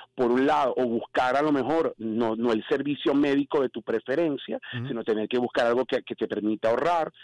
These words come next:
Speaker 1: Eso puede implicar cambiar de clínica, cambiar de médico, cambiar de consultorio, o no ir. Si yo a lo mejor iba una vez al mes porque tengo un tratamiento importante, pues a lo mejor ahora no voy una vez al mes, tengo que ir cada tres meses.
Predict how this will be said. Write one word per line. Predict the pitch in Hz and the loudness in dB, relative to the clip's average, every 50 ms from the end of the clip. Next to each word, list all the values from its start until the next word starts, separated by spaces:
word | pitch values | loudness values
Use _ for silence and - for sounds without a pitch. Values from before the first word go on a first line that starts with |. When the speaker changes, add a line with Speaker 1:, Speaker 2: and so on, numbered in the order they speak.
| - - - | -20 -14 -14
Speaker 1:
Eso | 117 - - | -12 -12 -6
puede | - - 110 | 0 2 2
implicar | 113 110 104 117 113 110 - 110 104 | 2 2 0 -2 -2 0 0 -2 0
cambiar | - - 113 110 110 113 101 107 | 0 -2 -2 0 0 0 2 0
de | 110 101 | -2 0
clínica, | - 123 139 151 147 131 - 127 | 0 0 0 0 0 0 -2 -4
cambiar | 110 - 107 104 107 107 101 | -4 -2 -4 -2 -2 -2 -2
de | 104 104 98 | -2 -4 -2
médico, | 104 127 151 151 131 - 113 107 | 0 0 2 0 0 -2 -4 -4
cambiar | - 101 107 107 98 | -4 -2 -2 -2 -2
de | 104 104 | -2 -4
consultorio, | _ - 101 101 - 101 95 - 165 185 185 _ | _ -4 -10 -8 -10 -10 -2 0 0 0 0 _
o | - 143 120 | 2 2 2
no | 117 120 120 120 143 | 2 2 2 2 2
ir. | 196 202 180 190 208 - - - - - - - | 2 2 2 0 0 -4 -10 -16 -16 -16 -10 -6
Si | 156 | -4
yo | 127 120 120 | -2 0 0
a | |
lo | 120 131 | 2 2
mejor | 143 135 127 131 127 143 151 | 0 2 2 2 0 0 -2
iba | - 151 160 165 156 135 110 92 _ _ - - - - _ | -2 -2 -2 2 2 2 0 0 _ _ -20 -18 -18 -6 _
una | 139 135 127 123 | 2 2 4 4
vez | 127 135 127 | 2 2 2
al | 139 139 139 | 2 2 2
mes | 139 151 170 165 - | 2 2 2 0 -2
porque | - 131 - 117 | -4 -4 -4 -4
tengo | - 110 107 117 | -2 -2 -2 -2
un | 120 | 0
tratamiento | - 139 135 135 - 123 123 120 117 110 107 - | 0 0 0 0 0 -2 0 0 -2 -2 -2 -2
importante, | 131 123 - 127 117 113 _ - 160 151 147 151 - - - - _ | -4 -2 -2 -2 -4 -2 _ -2 0 2 0 0 0 0 -2 -2 _
pues | 135 110 - | -6 -4 -2
a | |
lo | 104 104 | -2 -2
mejor | 104 104 98 104 104 | -2 0 0 2 2
ahora | 110 113 120 123 127 131 - | 2 2 4 2 0 0 0
no | 127 117 113 120 113 | -2 0 2 0 2
voy | 104 113 110 110 | 2 0 0 0
una | 113 113 110 | 0 0 0
vez | 113 107 | 0 0
al | 113 123 | 0 0
mes, | 143 160 180 - | 0 0 0 0
tengo | 151 120 | -2 -4
que | - 110 | -4 -6
ir | 101 | -6
cada | - 113 98 - | -4 -4 -4 -4
tres | - - 90 | -6 -8 -6
meses. | 101 165 208 214 - - 147 | -2 -2 -2 -2 -4 -8 -10